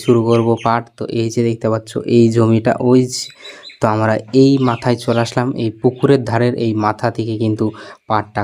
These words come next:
কাটতে শুরু করব। তো এখন শুরু করব। তো দেখতে পাচ্ছ এখানে বাবা কিন্তু কাটতে শুরু করে দিয়েছে। এরপরে এবার আমিও কিন্তু পাটটা কাটতে শুরু করে দিব।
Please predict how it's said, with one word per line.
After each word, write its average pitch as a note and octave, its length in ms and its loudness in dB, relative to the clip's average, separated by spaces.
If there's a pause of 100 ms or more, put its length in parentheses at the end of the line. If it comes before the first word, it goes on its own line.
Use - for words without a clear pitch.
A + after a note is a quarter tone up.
কাটতে G#2+ 360 -6 (360)
শুরু B2+ 280 4
করব। B2 200 0 (220)
তো - 40 -6 (120)
এখন A2+ 180 -6 (200)
শুরু B2 260 2
করব। B2 200 2 (640)
তো A2+ 80 0 (120)
দেখতে A2 280 0
পাচ্ছ C3 180 2 (120)
এখানে C3 200 -2 (180)
বাবা G#2+ 260 0
কিন্তু A2 240 -2 (220)
কাটতে G#2+ 300 -4 (100)
শুরু A#2+ 220 4
করে A#2+ 180 2
দিয়েছে। B2 260 0 (180)
এরপরে C3 320 0 (140)
এবার A2 180 0 (360)
আমিও A2 340 0
কিন্তু A2 240 0 (160)
পাটটা G#2 400 -2 (380)
কাটতে G#2+ 360 -4 (460)
শুরু A#2+ 280 4
করে A2+ 160 2
দিব। A2 200 -2